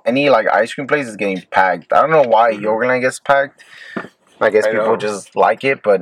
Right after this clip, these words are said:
Speaker 1: I personally don't think it's worth it. I think it's too expensive.
Speaker 2: I'd rather get, like, ice cream. Or
Speaker 1: Yeah, or, like,
Speaker 2: or, like,
Speaker 1: like,
Speaker 2: a coffee or, like, an iced coffee or a
Speaker 1: like, one of
Speaker 2: smoothie.
Speaker 1: those, one of those, uh, one of those lollipops you could get at a, like, a supermarket.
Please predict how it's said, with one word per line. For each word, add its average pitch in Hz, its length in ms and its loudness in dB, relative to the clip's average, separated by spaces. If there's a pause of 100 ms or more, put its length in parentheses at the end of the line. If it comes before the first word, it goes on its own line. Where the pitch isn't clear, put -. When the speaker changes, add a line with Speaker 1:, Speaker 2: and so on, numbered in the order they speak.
(140)
Speaker 1:
I 113 140 4
personally 175 380 -2
don't 131 200 2
think 127 120 -6
it's 110 240 -2
worth 101 380 -2
it. 156 200 -2
I 110 120 -2
think 120 160 -4
it's 107 100 -10
too - 100 -8
expensive. 107 460 -2
Speaker 2:
I'd 151 60 2
rather 120 300 0
get, 117 180 -2
like, 110 180 0
ice 104 240 -4
cream. 95 320 -10 (280)
Or 95 120 0
Speaker 1:
Yeah, 175 180 4
or, 107 120 2
like, 127 180 0 (160)
Speaker 2:
or, 127 60 -2
like, 123 180 6
Speaker 1:
like, - 0 -
Speaker 2:
a 113 80 -6
coffee 117 400 -2
or, 104 80 -2
like, 104 120 -4
an 104 100 -4
iced 107 180 -2
coffee 107 320 -2
or 104 80 -2
a - 40 0
Speaker 1:
like, 127 120 0
one 135 140 2
of - 60 2
Speaker 2:
smoothie. - 20 2
Speaker 1:
those, 156 340 -2
one 127 180 0
of 151 80 2
those, 147 220 2
uh, 113 520 4
one 113 180 -2
of 131 80 0
those 123 260 0
lollipops 117 600 2
you 110 80 -14
could 113 120 -14
get 113 220 2
at 110 160 4
a, 104 320 2
like, - 200 -4
a - 240 -6
supermarket. 110 760 -4